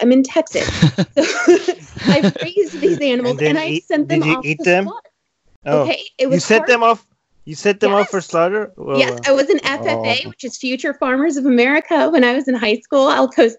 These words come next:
Speaker 1: pictures for you later. <laughs> But, um,
Speaker 3: <laughs>
Speaker 1: yeah,
Speaker 3: This
Speaker 1: I,
Speaker 3: is
Speaker 1: I
Speaker 3: before
Speaker 1: think
Speaker 3: you were a vegan?
Speaker 1: Uh,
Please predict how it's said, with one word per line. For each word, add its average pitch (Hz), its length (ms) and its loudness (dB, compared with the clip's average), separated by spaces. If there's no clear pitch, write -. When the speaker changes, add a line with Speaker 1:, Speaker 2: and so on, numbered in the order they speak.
Speaker 1:
pictures 240 440 -6
for 277 100 -4
you 226 160 0
later. 226 280 0
<laughs> - 220 -18
But, 427 120 6
um, - 880 -2
Speaker 3:
<laughs> - 20 -6
Speaker 1:
yeah, 269 180 -2
Speaker 3:
This - 80 -4
Speaker 1:
I, 262 120 2
Speaker 3:
is 208 60 -4
Speaker 1:
I - 40 -4
Speaker 3:
before 202 320 2
Speaker 1:
think 202 100 4
Speaker 3:
you 202 80 4
were 202 220 0
a 190 40 -2
vegan? 202 400 -2
Speaker 1:
Uh, 247 240 0